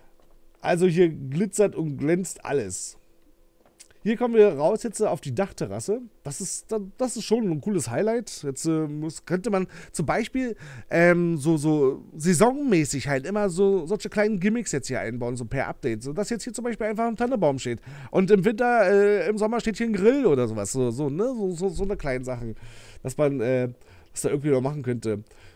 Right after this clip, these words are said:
Ich höre da jemanden. Ähm, sonst, ähm, ja, die, die Raucherecke hier, ja. Und, ähm, ja, das ist schon,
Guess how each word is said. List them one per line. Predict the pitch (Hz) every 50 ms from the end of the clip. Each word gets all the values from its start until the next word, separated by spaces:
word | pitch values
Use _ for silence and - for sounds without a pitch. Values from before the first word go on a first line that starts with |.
| _ _ _ _ _ _ _ _ _ _ _ _ _ _ _
Ich | - 165 156 113
höre | 123 135 165 170 139 123
da | 101 90
jemanden. | 85 85 87 98 117 143 160 151 - _ - - _ _ _ _ _ _ _ _ _ _ _ _ _ _ - -
Ähm, | 160 156 156 156 151 151 160 156
sonst, | 143 143 185 214 226 233 214 - - - - - 131 135
ähm, | 165 196 196 190 180 185 185 175 160 135
ja, | 135 147 151 147 147 139 135 120 113 120 120 - _ - _ _ 214 208 - - 147 156 156 143 - -
die, | 147 143 139 143 - -
die | 151 147
Raucherecke | 151 143 165 180 160 175 139 165 160 - 185
hier, | 190 156 170 196 208 220 220 226 - - _
ja. | - - 117 139 151 160 156 - _ _ _ _ _ _ - _ _ _ _ _ _ _ _ - - - _
Und, | - 120 127 127 123 127 127 113 113
ähm, | 117 110 110 113 110 107 110 110 110 -
ja, | 80 90 87 90 107 120
das | 120 113 139
ist | 185 139 -
schon, | 170 165 147 139 127 110